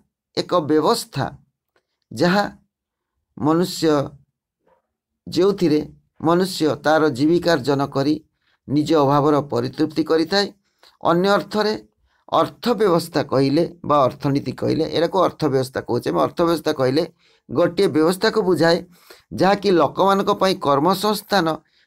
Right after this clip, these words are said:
ଯୋଗାଡ଼ କରିବା ସହିତ ଲୋକମାନଙ୍କ ପାଇଁ ଦ୍ରବ୍ୟ ଓ ସେବା ଉତ୍ପାଦନ କରିଥାଏ। ତାହେଲେ ଅର୍ଥବ୍ୟବସ୍ଥା କ'ଣ? ଲୋକଙ୍କ ପାଇଁ କର୍ମସଂସ୍ଥାନ ଯୋଗାଡ଼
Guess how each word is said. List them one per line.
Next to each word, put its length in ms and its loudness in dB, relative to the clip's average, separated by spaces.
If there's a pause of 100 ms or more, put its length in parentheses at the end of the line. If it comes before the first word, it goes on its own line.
ଯୋଗାଡ଼ 440 2
କରିବା 240 2
ସହିତ 340 0 (500)
ଲୋକମାନଙ୍କ 680 0 (100)
ପାଇଁ 220 0
ଦ୍ରବ୍ୟ 400 -2 (500)
ଓ 80 0
ସେବା 380 -2
ଉତ୍ପାଦନ 380 -4 (100)
କରିଥାଏ। 420 -10
ତାହେଲେ 200 -2
ଅର୍ଥବ୍ୟବସ୍ଥା 600 -2
କ'ଣ? 140 2 (680)
ଲୋକଙ୍କ 400 0
ପାଇଁ 220 2
କର୍ମସଂସ୍ଥାନ 760 0 (120)
ଯୋଗାଡ଼ 260 2